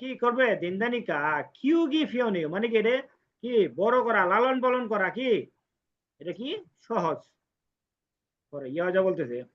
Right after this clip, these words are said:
হুম, হ্যাঁ, ঠিক বুঝতে পারছি। জনন, আমি হুগত বুদা, মানে ওইটার চেয়ে কুচি মানে ইন্নন হওয়াবনি জুন দে, মানে আমার কি ওইটার থেকে, ওই গাছের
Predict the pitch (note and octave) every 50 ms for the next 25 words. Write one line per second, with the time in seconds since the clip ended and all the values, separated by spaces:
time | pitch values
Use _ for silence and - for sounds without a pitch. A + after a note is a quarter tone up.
0 | _ _ _ - F3+ G#3+ A#3 A#3+ A#3 A3 G3+ F3+ D#3+ C#3+ B2+ G#2+ G2 G2 G2 B2+
1 | E3 F#3 F#3 E3 - - F#3+ F3+ - _ D3+ E3+ F#3 - F#3 F3 D#3 - - B2
2 | - _ _ _ _ _ _ _ _ _ _ _ _ _ _ - F#3+ A#3 B3+ C4+
3 | C4 A#3 F#3+ D3 A2+ G2 - _ _ _ - D#3+ F#3+ A3 B3 A#3 F#3+ B2+ G2+ -
4 | _ _ _ _ _ _ _ _ _ _ _ _ _ _ _ _ _ _ _ -
5 | D#3+ E3+ G#3+ C#4 D4 C4 A#3 B3 C4+ A3 A3+ F#3+ E3 C#3 A2 - - _ - B2
6 | C#3+ F3 G3+ A#2+ G3 G3+ A3+ G3+ C#4+ D4+ D#4 - - - G3 E3+ D#3 D#3+ F3+ G3+
7 | G3+ F3 C3+ - - _ _ _ _ _ _ - C#4 E4 F4+ F4 - - C#4+ C#4+
8 | C#4+ C#4 C4 A#3 F#3 D#3+ D3+ D#3 E3 F#3 G#3 A3+ A3 - - A#3 C4+ C#4 D4 D4
9 | C#4+ C#4+ C#4+ C4+ A#3+ G#3 F3+ E3 C#3 A#2+ B2+ C#3+ D3+ D#3 D#3 E3+ F3+ F#3+ A#3 D4
10 | E4+ F#4 F4 - _ _ _ _ _ _ _ _ _ _ _ _ _ _ _ _
11 | _ _ _ _ - - _ _ _ - B2+ E3 G3 G#3+ A3 G#3 F#3 D#3 C#3+ C#3
12 | D3 D#3 D#3+ D3 B2 G#2+ A2+ C#3+ E3+ G3 D#3 D#3 E3+ F#3+ A3 C4 C#4+ C4+ C4+ B3
13 | G3+ F3 E3 F3 G#3+ B3+ G#3 C#4 C#4+ C#4+ - B3 B3 A3+ - G3 F3 D#3+ F3 G3+
14 | G#3 F#3 G3+ G3 G3 G#3 G3+ - B3 B3+